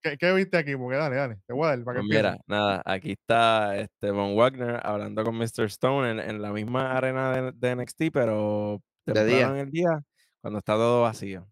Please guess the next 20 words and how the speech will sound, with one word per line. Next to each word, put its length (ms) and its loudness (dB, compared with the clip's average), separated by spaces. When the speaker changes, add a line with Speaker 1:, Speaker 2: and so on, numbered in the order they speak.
Speaker 2:
Que 340 -8
Speaker 1:
Ujú. 380 -10
Speaker 2:
de 180 2
una, 300 4
ese 240 -2
shot 360 2
así, 480 -2
¿verdad? 360 -2
Como 340 -6
Speaker 3:
Sí. 200 -2
Speaker 2:
que, 280 -10
eh, 280 0
reflexivo, 920 2
con 160 2
la 200 0
arena 280 -2
vacía, 440 -2
brutal. 460 -8
Eh, 500 2
eh, 540 0